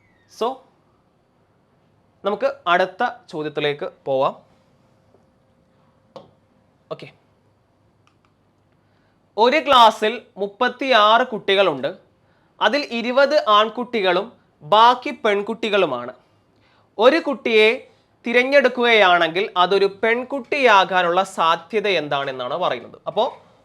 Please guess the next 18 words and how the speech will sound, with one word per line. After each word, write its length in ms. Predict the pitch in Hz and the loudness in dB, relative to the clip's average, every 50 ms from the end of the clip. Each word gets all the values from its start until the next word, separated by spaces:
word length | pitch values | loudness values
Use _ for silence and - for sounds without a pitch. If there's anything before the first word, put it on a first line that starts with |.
| _ _ - | _ _ -2
ഒരു 140 | 190 214 226 220 | 2 2 2 4
ക്ലാസ്സിൽ 340 | 220 202 196 196 196 220 214 | 6 4 4 4 4 0 0
എത്ര 160 | 202 202 202 | 2 2 -2
കുട്ടികളുണ്ട്? 480 | 196 196 180 - 185 185 190 180 175 175 | -2 -2 -4 -2 0 0 0 2 0 -2
മുപ്പത്തിയാറ് 840 | 170 180 175 - _ 208 202 202 226 220 202 185 180 180 185 202 | -2 -4 -8 -2 _ -2 -2 0 -4 -2 0 2 2 2 2 0
കുട്ടികളുണ്ട്. 640 | 190 185 175 - 185 180 175 165 160 156 175 233 - - _ _ _ _ _ _ _ _ _ _ - | -4 -6 -6 0 2 2 2 2 2 2 0 0 0 -4 _ _ _ _ _ _ _ _ _ _ 4
അതിൽ 460 | 185 208 202 208 233 226 220 233 254 - - _ _ _ _ _ _ _ _ _ _ _ _ _ _ _ _ _ _ _ _ - | 4 4 4 4 2 2 2 0 0 -6 -16 _ _ _ _ _ _ _ _ _ _ _ _ _ _ _ _ _ _ _ _ -6
ഇരുപത് 420 | 208 220 233 233 254 254 269 262 247 | -2 -2 2 2 4 2 4 4 4
ആൺകുട്ടികളാണ്, 800 | 214 196 190 185 190 185 202 202 196 202 185 160 147 151 185 - - - _ _ | 4 4 2 0 -4 -4 0 2 4 4 6 4 4 2 0 -4 -6 -16 _ _
ബാക്കി 400 | 156 170 196 202 214 226 226 254 | 2 6 6 8 6 6 2 -4
പെൺകുട്ടികൾ. 600 | 247 - 220 196 180 175 160 175 170 - 143 147 147 | -4 -2 0 0 0 0 -4 -4 -6 -4 -2 -2 -2
അപ്പോ 280 | 147 170 208 233 226 - | 0 0 -4 -4 -4 -6
മുപ്പത്തിയാറ് 800 | 180 175 - - 214 208 208 - 240 240 233 233 240 240 262 | -12 -14 -4 -2 -2 -2 -2 -2 0 2 4 4 4 4 2
കുട്ടികളുണ്ട്, 680 | 254 226 202 - - 208 202 214 196 175 156 160 190 226 - - _ _ _ _ _ _ _ _ _ _ _ - - - | 0 -2 -8 -4 -4 0 2 4 2 2 2 -2 -4 -4 -6 -16 _ _ _ _ _ _ _ _ _ _ _ -18 0 2
അതിൽ 360 | 175 190 214 233 240 269 - - | 4 4 4 4 2 2 0 -2
ഇരുപത് 420 | 202 202 202 214 220 240 247 254 | -6 -4 -2 0 2 2 4 2
ബോയ്സ് 560 | 254 202 180 190 185 196 202 220 220 - - 226 | 2 2 0 0 2 2 0 0 -2 -4 0 2
ആണ്, 280 | 185 165 160 180 202 | 2 2 2 0 -4